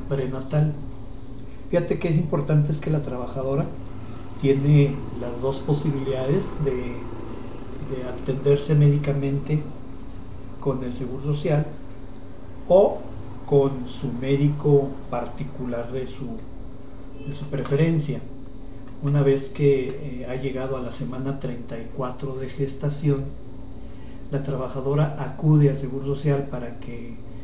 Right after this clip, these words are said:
esta institución certifique su estado de embarazo y posteriormente expedirle la incapacidad.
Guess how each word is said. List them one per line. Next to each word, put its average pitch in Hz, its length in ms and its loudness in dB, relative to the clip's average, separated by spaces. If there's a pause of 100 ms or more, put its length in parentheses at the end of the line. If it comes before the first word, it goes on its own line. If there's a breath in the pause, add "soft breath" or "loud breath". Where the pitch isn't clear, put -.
(320 loud breath)
esta 139 240 -2
institución - 840 2 (400)
certifique 139 800 -2
su - 160 -2
estado 117 380 -4
de 123 80 -6
embarazo 127 520 -2 (680 loud breath)
y 147 120 6
posteriormente 147 1080 4 (420)
expedirle 120 720 -8
la 120 80 -8
incapacidad. 139 680 -4